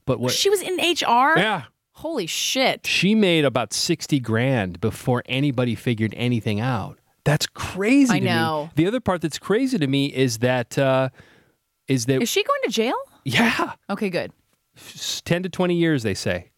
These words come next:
Speaker 2: Damn.
Speaker 1: I'm surprised this isn't more widespread. That's my
Speaker 2: What do you
Speaker 1: deal.
Speaker 2: mean by that?
Speaker 1: Meaning, like, how easy this seemed to be for her.
Speaker 2: Mm-hmm.
Speaker 1: You multiply this by the number of people that know how to do something like this. I'm shocked that this doesn't happen even more.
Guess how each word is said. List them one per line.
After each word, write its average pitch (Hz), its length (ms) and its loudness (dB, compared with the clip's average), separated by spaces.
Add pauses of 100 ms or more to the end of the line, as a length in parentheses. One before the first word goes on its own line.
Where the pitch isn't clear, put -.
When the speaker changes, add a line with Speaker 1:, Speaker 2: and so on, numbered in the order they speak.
(220)
Speaker 2:
Damn. 330 720 2
Speaker 1:
I'm 220 160 0
surprised 180 480 0
this 160 160 0
isn't 147 200 0
more 123 200 2
widespread. 104 560 -2 (560)
That's 131 200 -4
my 127 120 -2
Speaker 2:
What 214 100 0
do 214 60 -2
you 208 40 -4
Speaker 1:
deal. 185 100 -4
Speaker 2:
mean 170 80 -8
by 160 80 -6
that? - 280 -6
Speaker 1:
Meaning, 180 340 4
like, 151 380 -2 (480)
how 170 360 -2
easy 127 680 -2
this 135 240 0
seemed 151 400 2
to 120 60 0
be 131 280 0
for 101 180 -6
her. 135 380 0
Speaker 2:
Mm-hmm. 180 380 2 (120)
Speaker 1:
You 135 120 4
multiply 135 480 0
this 107 180 -2
by 120 160 0
the 117 80 -2
number 127 340 2
of 104 80 -2
people 131 240 0
that 107 100 0
know 127 120 0
how 123 100 0
to 113 80 -2
do 135 160 0
something 95 320 -2
like 92 200 -2
this. 101 200 -4
I'm 139 140 0
shocked 135 360 0
that 110 120 -8
this 117 220 -6
doesn't 107 200 -2
happen 110 400 -2
even 107 300 2
more. 110 240 2